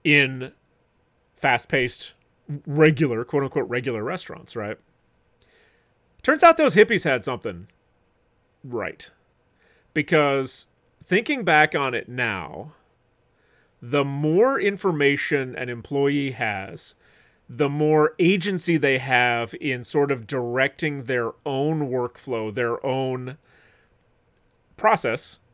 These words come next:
to get to the product, the more ownership they're gonna feel about it and the more invested they're gonna be, and all of those things are to the good. But you can't do any of that if the chef is in the office with the books closed,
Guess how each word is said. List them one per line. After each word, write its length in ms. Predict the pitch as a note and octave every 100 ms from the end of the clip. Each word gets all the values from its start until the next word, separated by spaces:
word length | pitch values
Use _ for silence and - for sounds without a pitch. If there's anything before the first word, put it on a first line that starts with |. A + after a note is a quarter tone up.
| _ _ -
to 120 | F3+
get 200 | D#3 D#3
to 60 | E3
the 80 | C3+
product, 580 | E3 E3+ G2+ F2+ - - _ _ _ _
the 160 | B2+ C#3+
more 260 | D3 D#3 D#3
ownership 380 | D#3+ E3 F3+
they're 120 | E3 C3+
gonna 180 | C3+
feel 360 | B2+ - C4 B3
about 340 | D#3 B2+ A#2+
it 120 | B2 B2+
and 180 | C#3+ C3+
the 80 |
more 220 | C#3+ D#3 F3
invested 380 | E3+ G#3+ G3+
they're 120 | D#3 C#3
gonna 200 | C3+ A#2+
be, 220 | B2+ B2
and 120 | C3
all 360 | - F3 F#3+ G#3+
of 120 | F#3
those 240 | D#3 D#3 D3
things 220 | D3 C3+
are 100 | B2
to 100 | -
the 100 | A#2+
good. 360 | G#2+ C#3 A2 - - -
But 140 | - E3+
you 100 | E3+
can't 240 | - G#3+
do 140 | G3
any 220 | - B3+ A#3
of 100 | C#3+
that 260 | A2 G#2+ - _
if 120 | -
the 80 | -
chef 260 | C#3+ D#3 C3+
is 120 | A#2+
in 180 | D#3+ F#3+
the 120 | G3+
office 460 | B2 A2+ B2 G#2 - _ _ _ _ _ -
with 160 | D3
the 60 | C3
books 260 | D3+ D#3
closed, 540 | - C#3+ A#2+ A2+ -